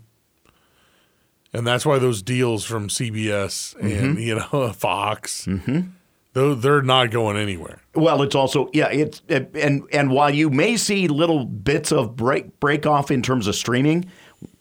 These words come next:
Speaker 2: one of the N F L playoff games is going to be a streaming-only game on Wild Card Weekend.
Speaker 1: That's crazy.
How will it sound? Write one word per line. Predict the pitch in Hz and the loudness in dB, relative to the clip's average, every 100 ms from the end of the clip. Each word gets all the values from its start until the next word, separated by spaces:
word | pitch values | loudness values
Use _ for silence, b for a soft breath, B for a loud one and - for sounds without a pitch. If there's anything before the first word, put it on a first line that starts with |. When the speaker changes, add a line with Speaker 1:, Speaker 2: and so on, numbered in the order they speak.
| b b | b b
Speaker 2:
one | - 101 117 | -2 2 2
of | 117 | 2
the | 127 | 2
N | 123 | 2
F | 123 | 2
L | 123 120 | 0 0
playoff | 143 131 127 - | 2 4 4 2
games | 120 131 120 | 2 2 0
is | 123 | 0
going | 143 147 | 2 2
to | 131 | 2
be | 95 90 | 0 0
a | 80 | -2
streaming-only | - 113 113 135 135 113 139 139 135 | -2 -2 0 2 0 0 0 2 0
game | 123 143 151 | 2 2 2
on | 90 82 | 0 0
Wild | 82 110 107 | 0 0 0
Card | 120 113 | 0 0
Weekend. | 127 131 78 71 | -2 -2 -4 -6
Speaker 1:
That's | - - | -10 -20
crazy. | - - - | -20 -20 -20